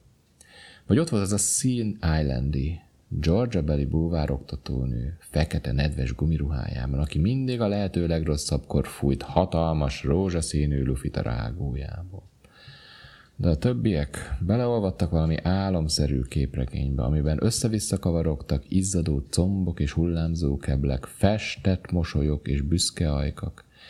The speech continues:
és persze az emberiség legősibb torna gyakorlatának ritmikus mozdulatai. A legjobb közülük mégis az a három kambodzsai táncos lány volt, a bőrük barna, a szemük csak úgy villogott, kezük, lábuk gyenge és vékony,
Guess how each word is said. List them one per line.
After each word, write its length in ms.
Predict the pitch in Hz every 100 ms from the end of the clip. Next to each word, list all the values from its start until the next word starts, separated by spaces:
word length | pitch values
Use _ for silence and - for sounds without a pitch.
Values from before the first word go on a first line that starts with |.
| - - - - - - - - -
és 300 | 147 147 -
persze 340 | - 117 107
az 120 | 104 92
emberiség 680 | 101 95 90 87 85 78
legősibb 720 | 76 104 110 104 92 - 82
torna 340 | - 78 80 76
gyakorlatának 960 | 71 69 76 69 67 - 50 58 64
ritmikus 720 | 69 90 - 71 64 67 - -
mozdulatai. 840 | 62 57 - 55 - - - - - _ - - _ _ _ _ _ _ _ _ _ - - - -
A 100 | -
legjobb 340 | 156 123 98 -
közülük 440 | 107 95 90 87
mégis 420 | 110 101 78 76
az 160 | - 87
a 80 | 92
három 460 | 98 135 123 85
kambodzsai 560 | 78 92 80 73 67 69
táncos 480 | 95 82 - - -
lány 260 | 65 -
volt, 240 | 69 65 71
a 60 |
bőrük 440 | 64 78 76 65 -
barna, 720 | 67 67 80 82 80 76 80
a 60 |
szemük 340 | 82 87 92 82
csak 240 | 87 80
úgy 120 | 65
villogott, 520 | 67 82 69 60 58 -
kezük, 360 | 92 92 82
lábuk 460 | 76 87 82 87 90
gyenge 400 | - 87 90 67
és 200 | 62 -
vékony, 460 | 85 87 - 69